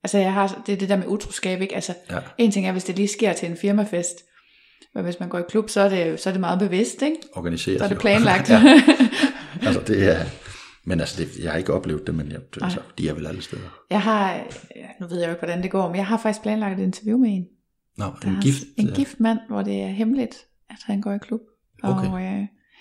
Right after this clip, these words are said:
Speaker 1: men nu må vi se, om det bliver til noget, fordi at, altså, ham har jeg virkelig sådan en følelse af, at han kan smutte hvert øjeblik, det skal være, ikke?
Speaker 2: Åh, men den er også, øh,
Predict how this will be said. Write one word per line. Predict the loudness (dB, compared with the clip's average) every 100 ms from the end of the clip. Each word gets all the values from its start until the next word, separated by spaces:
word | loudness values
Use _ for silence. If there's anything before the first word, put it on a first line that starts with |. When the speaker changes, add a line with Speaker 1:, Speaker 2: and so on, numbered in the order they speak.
| -20 -10 0
Speaker 1:
men | 4
nu |
må | 6
vi | 6
se, | 6 6
om | 6
det |
bliver | 6 4
til | 4 2
noget, | 4 2
fordi | 2 0 2
at, | 0 -4 -12
altså, | -10 0 2
ham | 6 8
har | 8
jeg | 8 6
virkelig | 4 2
sådan | 0
en | 2
følelse | 2 2 0
af, | -2
at |
han | -2
kan | -4
smutte | -4 -2 -2
hvert | 0 0
øjeblik, | 0 -2 -4 2
det | 2
skal | 2 0 0
være, | 0 0 0
ikke? | -2 -4 -4
Speaker 2:
Åh, | -4
men | 2
den | 2 2
er |
også, | 0 -2 -2
øh, | -2 -2